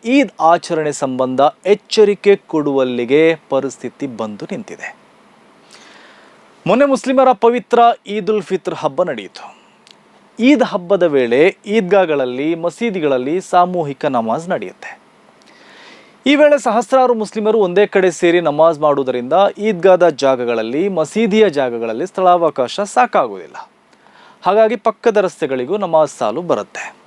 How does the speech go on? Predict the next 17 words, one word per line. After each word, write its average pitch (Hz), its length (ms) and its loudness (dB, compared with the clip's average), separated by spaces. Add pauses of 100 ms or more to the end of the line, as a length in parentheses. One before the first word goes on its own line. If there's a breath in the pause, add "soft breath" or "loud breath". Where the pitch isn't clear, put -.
(800)
ಅಷ್ಟು 226 180 0
ಬಿಟ್ರೆ 240 300 2
ನಮಾಜ್ಗಾಗಿ 196 840 0
ಯಾವ 165 320 2
ರಸ್ತೆಯನ್ನು 165 500 -4
ಮುಸ್ಲಿಮರು 151 680 -2
ಮೊದಲೇ 131 560 -2
ಗೊತ್ತು 127 380 -8
ಮಾಡಿರುವುದಿಲ್ಲ. 139 800 -10 (1120 loud breath)
ಆದ್ರೂ 285 360 2
ಬಿ 214 280 -2
ಜೆ 285 180 2
ಪಿ 247 200 -2
ಸರ್ಕಾರ 240 640 0
ಈದ್ಗೆ 214 380 0
ಮುಂಚಿತವಾಗಿ 185 800 -2
ಮುಸ್ಲಿಮರಿಗೆ 160 720 -4